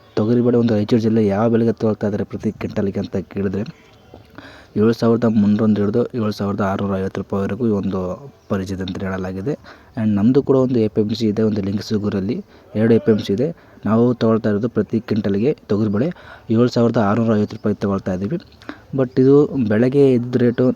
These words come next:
ಮಧ್ಯಾಹ್ನ ಇರಲ್ಲ, ಮಧ್ಯಾಹ್ನದ ಇದ್ದ ರೇಟು ಸಾಯಂಕಾಲ ಕೂಡ ಇರೋದಿಲ್ಲ, ಚೇಂಜ್ ಆಗ್ತಾ ಇರುತ್ತೆ.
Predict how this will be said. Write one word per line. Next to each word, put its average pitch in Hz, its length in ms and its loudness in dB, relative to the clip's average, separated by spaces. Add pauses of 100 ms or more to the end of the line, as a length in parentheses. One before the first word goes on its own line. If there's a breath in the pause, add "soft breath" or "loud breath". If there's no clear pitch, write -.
ಮಧ್ಯಾಹ್ನ 117 360 2
ಇರಲ್ಲ, 113 240 2
ಮಧ್ಯಾಹ್ನದ 113 460 0
ಇದ್ದ 107 120 -2
ರೇಟು 110 420 -2 (440 loud breath)
ಸಾಯಂಕಾಲ 101 380 -2
ಕೂಡ 107 160 -2
ಇರೋದಿಲ್ಲ, 104 360 -2
ಚೇಂಜ್ 110 540 -2
ಆಗ್ತಾ 104 360 -2
ಇರುತ್ತೆ. 107 440 -2